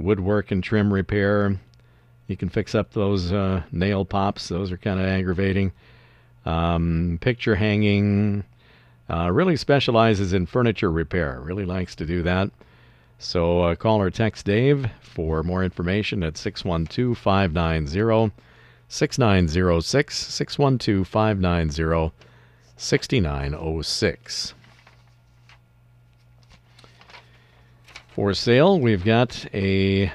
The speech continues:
Boer billy goat, intact with horns, born January fourth, of this year. He's had shots and been wormed. The sire is a full-blood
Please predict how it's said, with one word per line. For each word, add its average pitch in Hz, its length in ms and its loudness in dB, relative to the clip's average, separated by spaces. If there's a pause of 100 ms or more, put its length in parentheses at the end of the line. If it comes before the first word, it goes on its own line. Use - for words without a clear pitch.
Boer 143 680 2 (240)
billy 147 260 2
goat, 98 460 0 (880)
intact 117 600 -2
with 104 220 -2
horns, 143 680 -2
born 107 520 0
January 117 480 -2
fourth, 123 580 -2 (580)
of 76 200 -4
this 87 260 -4
year. 120 400 -2 (1080)
He's 76 140 -10
had 98 260 -2
shots 123 520 -2
and 82 220 -4
been 92 240 -2
wormed. 147 520 0 (260)
The 78 80 -10
sire 104 400 -2
is 87 120 -2
a 87 60 -6
full-blood 113 840 -2